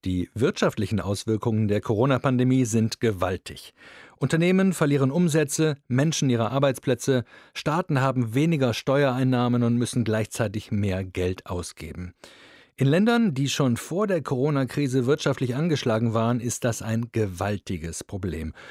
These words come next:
Und so hat die Zahl der kritisch verschuldeten Entwicklungs- und Schwellenländer durch die Pandemie noch zugenommen.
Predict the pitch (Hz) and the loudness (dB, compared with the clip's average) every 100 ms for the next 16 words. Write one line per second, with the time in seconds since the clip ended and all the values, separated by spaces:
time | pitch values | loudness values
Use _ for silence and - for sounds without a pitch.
0 | - - - 120 113 143 160 147 127 - | -18 -18 -6 -2 2 2 0 -2 -2 0
1 | 135 156 147 104 - - 180 - 170 - | 0 0 0 -4 -6 -4 -2 -2 -4 -2
2 | 113 - 165 175 151 - 127 113 110 175 | -4 -2 -2 0 -2 0 -2 0 -2 -2
3 | 160 143 - 107 - 127 135 123 131 123 | 0 -2 0 -2 0 0 2 2 2 2
4 | 127 - _ _ - 139 135 127 127 117 | 0 -4 _ _ 2 2 2 0 2 2
5 | 117 107 110 107 _ - 101 - - - | 2 2 0 -2 _ -4 -4 -6 -16 -12
6 | - 87 73 71 69 67 | -6 -6 -6 -10 -12 -16